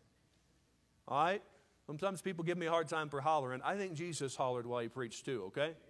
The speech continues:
Especially on this point right here. Woe unto you, scribes and Pharisees, you hypocrites.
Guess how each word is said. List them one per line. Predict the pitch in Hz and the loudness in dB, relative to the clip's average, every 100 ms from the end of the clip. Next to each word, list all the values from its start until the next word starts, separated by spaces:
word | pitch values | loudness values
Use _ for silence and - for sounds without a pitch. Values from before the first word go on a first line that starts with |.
| - - - - - - | -20 -20 -20 -20 -20 -12
Especially | - 208 220 - 180 | 2 8 8 6 4
on | 170 | 4
this | 170 175 | 2 0
point | - 175 170 | 2 2 4
right | 156 160 | 4 6
here. | 185 170 110 | 6 4 6
Woe | 160 180 370 339 | 12 12 12 12
unto | 269 | 12
you, | 269 233 | 8 4
scribes | 196 - 311 339 277 | 6 12 12 12 12
and | 247 247 | 8 6
Pharisees, | 196 339 349 277 - 208 160 | 12 12 12 12 12 6 6
you | 131 202 | 6 12
hypocrites. | 370 - - 226 185 - - - | 12 12 10 12 8 6 -2 -2